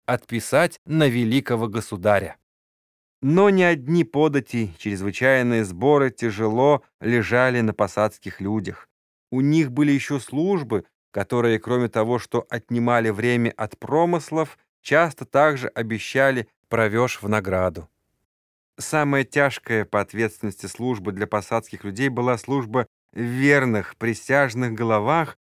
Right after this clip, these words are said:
и верных целовальниках при продаже вина от казны. В тысяча шестьсот пятьдесят втором году государь, по совету с духовенством и думными людьми, указал:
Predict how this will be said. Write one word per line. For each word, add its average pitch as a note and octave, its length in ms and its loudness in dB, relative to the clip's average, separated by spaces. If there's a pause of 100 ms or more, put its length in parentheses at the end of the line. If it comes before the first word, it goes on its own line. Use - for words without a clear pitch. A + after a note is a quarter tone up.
(320)
и B2 140 0
верных D#3+ 540 2
целовальниках B2 1000 0 (380)
при G2+ 160 -4
продаже G#2 580 0
вина G#2 480 0
от - 200 -8
казны. A2+ 560 -2 (400)
В - 120 -20
тысяча - 400 -2
шестьсот C#3+ 380 -4
пятьдесят B2+ 360 -4
втором A#2 240 -2
году A#2 380 -2 (180)
государь, C3 720 0 (300)
по G2+ 100 -8
совету A#2+ 600 -2
с A2+ 100 -8
духовенством A2+ 840 -2
и A#2+ 180 -8
думными A#2+ 480 -2
людьми, A2 540 0 (220)
указал: A2 640 -2